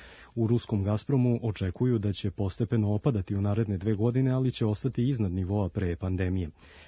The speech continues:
Protok gasa kroz gasovod Jamal Evropa ka Nemačkoj u zastoju je drugi dan za redom, saopštio je nemački operater gasne mreže Gascade,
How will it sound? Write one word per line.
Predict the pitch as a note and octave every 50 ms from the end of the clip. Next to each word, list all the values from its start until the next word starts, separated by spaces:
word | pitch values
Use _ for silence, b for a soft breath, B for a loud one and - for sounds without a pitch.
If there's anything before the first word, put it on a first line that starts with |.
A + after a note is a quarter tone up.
| B B -
Protok | - G#2+ G2 - G2+ - A#2
gasa | G#2+ A2+ A#2 A#2 A2 - - A#2
kroz | G2+ - A2+ A2+ G#2 G2+
gasovod | F#2 G#2+ G#2+ G#2 - - A#2+ G#2+ A2 G2
Jamal | F#2+ G#2 G#2+ G#2+ A2+ A2 G#2 G#2+
Evropa | - A2+ G#2 F#2+ G2+ G2+ G#2+ A2 - A#2 F#2
ka | - - F#2
Nemačkoj | E2+ F#2 F2+ F#2 G#2+ G#2+ - - A#2 G#2+ F#2 B B B B B B -
u | B2+ G#2+
zastoju | F#2 G2+ G2 G2 - - A#2+ G#2+ G2+
je | F2+ E2+
drugi | F2 G2 A2+ A#2+ G#2 F#2+
dan | E2 G2+ G#2+ G#2+ G2+ F2+
za | E2 E2 F#2
redom, | E2+ G#2 A2 F#2+ - F2+ F2
saopštio | - - G2 F#2+ F#2 - - - G#2+
je | F#2+
nemački | G2 F#2 F#2+ G2+ - - - A2
operater | G2 F2+ G2+ G2 F#2+ F#2+ - - G2+
gasne | F2+ G#2 G2 F#2 - - - G2 F#2 F#2 - -
mreže | G#2+ G2 F#2 F#2+ F#2+ F2+ - G2 F#2+ F#2+ -
Gascade, | - G#2+ G2 F#2 E2+ - - - - A#2 G2 D#2+ B